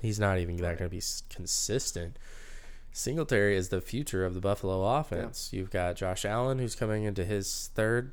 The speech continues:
Speaker 2: I
Speaker 1: year,
Speaker 2: think so. I
Speaker 1: second or
Speaker 2: think you're
Speaker 1: third
Speaker 2: right, yeah.
Speaker 1: year. He, he's, he's getting better and better. The receiving core is getting better.
Speaker 2: Yep.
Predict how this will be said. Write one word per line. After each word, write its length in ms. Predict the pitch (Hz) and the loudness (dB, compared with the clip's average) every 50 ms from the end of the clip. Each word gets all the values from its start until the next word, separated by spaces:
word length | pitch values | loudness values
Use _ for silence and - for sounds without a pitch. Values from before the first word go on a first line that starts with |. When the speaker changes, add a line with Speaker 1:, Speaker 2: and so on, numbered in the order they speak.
| - - | -10 -12
Speaker 2:
I 100 | - - | -8 -4
Speaker 1:
year, 380 | 113 113 120 123 127 127 127 131 | 0 2 2 4 4 4 4 2
Speaker 2:
think 100 | 127 123 | 2 2
so. 140 | 117 - 120 | 2 2 2
I 20 | |
Speaker 1:
second 180 | 117 117 123 120 | 2 2 2 0
or 80 | 117 117 | 0 0
Speaker 2:
think 100 | 110 117 | 0 2
you're 80 | 117 117 | 2 2
Speaker 1:
third 140 | 120 123 123 | 2 2 0
Speaker 2:
right, 80 | 110 | 0
yeah. 60 | 117 120 | 0 0
Speaker 1:
year. 120 | 123 - | 0 -2
He, 180 | - - 120 117 | -2 -2 -4 -4
he's, 480 | - 110 - - 113 127 127 127 - - - - | -4 -4 -4 -2 -2 -2 0 -2 -2 -4 -6 -8
he's 400 | - - 123 123 135 147 139 123 | -8 -4 -2 0 2 0 0 2
getting 320 | - 131 123 127 123 123 | 2 4 4 4 4 4
better 240 | 120 117 117 117 120 | 4 4 4 4 4
and 100 | 117 113 | 4 4
better. 260 | 117 117 117 117 117 | 4 4 4 4 2
The 140 | 98 92 82 | 2 0 -2
receiving 460 | 82 87 - - 123 123 123 131 131 | -2 -4 -2 -2 0 0 0 0 0
core 200 | 123 131 123 120 | 0 2 2 2
is 100 | 123 117 | 0 0
getting 280 | 117 120 117 113 110 104 | -2 -2 0 0 0 0
better. 320 | 110 107 104 107 104 104 | 0 2 2 2 2 0
Speaker 2:
Yep. 160 | 113 113 110 | -2 -4 -8